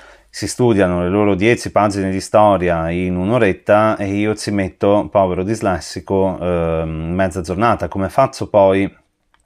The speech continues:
a farmi le mie dieci pagine di filosofia, storia dell'arte e quant'altro? Mm, diventa un problema.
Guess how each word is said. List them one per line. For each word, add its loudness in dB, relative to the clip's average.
a 4
farmi 0
le 2
mie 0
dieci -2
pagine -2
di -4
filosofia, 0
storia 0
dell'arte 2
e -4
quant'altro? -2
Mm, -6
diventa -6
un -6
problema. -2